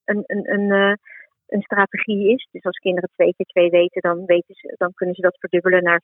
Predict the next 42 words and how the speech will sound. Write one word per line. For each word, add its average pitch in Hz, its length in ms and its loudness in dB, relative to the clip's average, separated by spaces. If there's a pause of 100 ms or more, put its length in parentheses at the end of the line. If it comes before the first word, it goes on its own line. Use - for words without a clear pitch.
vier 180 220 -2
keer - 140 -8
twee 170 320 -2
en 180 100 -10
naar 190 100 0
acht - 260 -6
keer 214 100 -4
twee. 214 360 2 (560)
Daar 208 120 0
wordt 220 200 0
in 208 300 -2
verschillende 214 580 -2
methoden 190 600 0 (800)
anders 220 320 2
mee 190 180 0
omgegaan 202 520 0
of 180 120 -8
op 208 80 -14
een - 80 -12
iets 208 100 -10
andere 190 280 -4
manier 180 360 -2
aangeboden. 190 680 -2 (360)
En 196 100 -8
soms 208 260 -2
ook 170 200 -2
beide. 196 400 -2 (520)
Eh, 208 240 0
en - 380 -4
in 208 80 0
die 247 160 2
zin 226 220 0
sluiten 214 420 0
wij 185 280 2 (600)
dan 190 220 -2
met 190 140 0
deze 190 280 0
methode, 180 680 0 (140)
eh, - 300 -6 (460)
aan 214 440 2 (200)
bij 185 280 2
wat, 190 200 0